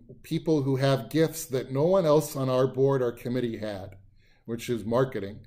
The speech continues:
Um, and it turns out that one of the wives of one of our board members, what they,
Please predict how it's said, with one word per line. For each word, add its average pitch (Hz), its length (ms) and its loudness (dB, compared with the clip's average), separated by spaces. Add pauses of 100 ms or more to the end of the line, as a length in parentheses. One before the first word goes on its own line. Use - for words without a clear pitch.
(440)
Um, 120 180 -2
and 135 80 2
it 131 120 -2
turns 170 340 0
out 139 300 4
that 127 180 0
one 139 260 2
of 151 140 2
the 135 120 4
wives 131 880 2
of 127 220 -4
one 139 140 2
of 131 140 4
our 123 140 4
board 135 300 0
members, 113 520 -4
what 143 200 -2
they, 139 180 2